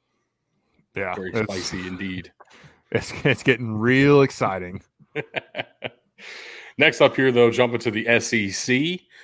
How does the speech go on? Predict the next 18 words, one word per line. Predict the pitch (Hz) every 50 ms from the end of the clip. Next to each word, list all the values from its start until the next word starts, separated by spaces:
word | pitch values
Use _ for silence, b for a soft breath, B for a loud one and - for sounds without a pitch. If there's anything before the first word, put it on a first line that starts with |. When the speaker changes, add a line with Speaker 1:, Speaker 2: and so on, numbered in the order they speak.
| b b b b b
Speaker 2:
number | 120 113 113
twelve | - - 123 120 113 95 98
Missouri | 107 98 - 123 113 110 117 120 117 117 117 - -
heads | 113 104 95 90 -
down | - 104 104 101 101 101 98
to | - - 110 101
number | 101 101 92 98 95
two | - - - 131 127 117 107 110 120 123 - _ 113
Georgia, | 98 104 98 113 139 139 107 101 95 95 98 110 113 113 _ _ _ _ _ _
and | 95 90 87
Georgia | - 95 92 90 95 87 _ _ _ _
takes | - - 107 110 - - -
care | - 135 139 143 139
of | 120
business, | 117 165 151 - - 110 113 - - - - _ _ b b b b b b b b b _
though | 95 92 92 92 92 92 -
it | 98 95 90 -
was | 98 98 101 107 107 104 104 104 104 - - - -